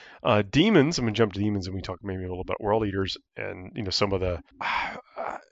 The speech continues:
probably corrections in that thing, but demons, um, Blue Scribes and Nurglings up, which is, which is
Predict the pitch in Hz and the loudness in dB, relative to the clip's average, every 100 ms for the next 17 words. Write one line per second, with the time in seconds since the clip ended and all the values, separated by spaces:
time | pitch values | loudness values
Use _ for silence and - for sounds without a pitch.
0 | _ - 147 151 - 95 98 - 104 98 | _ 4 4 4 2 2 4 4 4 4
1 | - - 127 98 98 104 - 104 104 104 | 0 0 -2 2 2 2 2 4 6 4
2 | - - - 151 226 285 214 135 - - | 2 -16 0 6 8 10 8 6 4 0
3 | _ 147 139 - _ - 156 196 285 - | _ 6 6 2 _ -6 6 8 8 4
4 | 190 202 196 151 151 131 202 247 185 123 | 6 8 8 4 2 2 0 2 2 2
5 | - - 95 - - - - 107 - 104 | -2 -2 2 0 0 -14 -2 -2 2 0
6 | 95 - 127 - 104 - | -2 -4 -4 -2 -4 -6